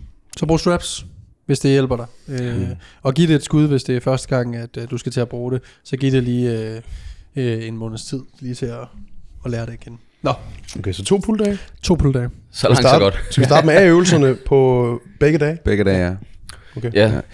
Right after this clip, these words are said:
Speaker 3: Skal vi snakke lidt, øh, lidt, lidt grundbevægelser og så videre? Hvad er det egentlig, vi gerne vil prøve at,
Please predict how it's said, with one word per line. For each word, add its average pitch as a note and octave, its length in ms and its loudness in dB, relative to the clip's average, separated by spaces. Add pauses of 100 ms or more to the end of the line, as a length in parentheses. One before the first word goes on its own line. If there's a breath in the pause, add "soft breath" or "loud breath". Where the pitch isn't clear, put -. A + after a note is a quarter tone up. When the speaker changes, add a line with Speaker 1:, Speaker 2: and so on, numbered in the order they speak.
Speaker 3:
Skal - 160 -4
vi F#2+ 60 0
snakke G#2+ 220 2
lidt, B2+ 180 0
øh, G#2+ 540 4
lidt, G#2 260 -8
lidt A2 140 -2
grundbevægelser A#2+ 580 2
og G2 60 0
så A2+ 80 -4
videre? A#2 240 0
Hvad G#2 120 4
er A2 40 4
det A#2 80 0
egentlig, G2+ 200 0
vi F2+ 60 -2
gerne F#2+ 200 0
vil G#2+ 80 -2
prøve G2 560 -2
at, - 60 -4